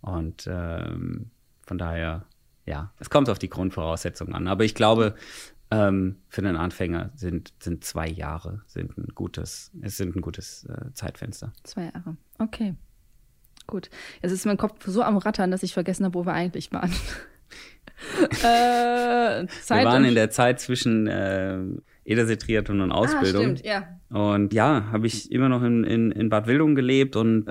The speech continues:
Speaker 1: habe mich dann für den, für den Hessenkader irgendwann qualifiziert.
Speaker 2: Mhm.
Speaker 1: Das war so mein erstes Projekt, wo ich gesagt habe, okay, ich will,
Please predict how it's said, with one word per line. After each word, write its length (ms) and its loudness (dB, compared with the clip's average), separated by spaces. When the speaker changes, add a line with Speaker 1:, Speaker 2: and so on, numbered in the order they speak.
Speaker 1:
habe 240 -4
mich 160 0
dann 280 4
für 240 2
den, 340 4
für 140 -6
den 160 -2
Hessenkader 580 4
irgendwann 420 2
qualifiziert. 840 4
Speaker 2:
Mhm. 40 -12
Speaker 1:
Das 180 -4
war 120 4
so 100 -2
mein 160 2
erstes 300 -2
Projekt, 500 -2
wo 80 -2
ich 140 -6
gesagt 280 -4
habe, 120 -2
okay, 440 0
ich 160 -6
will, 340 2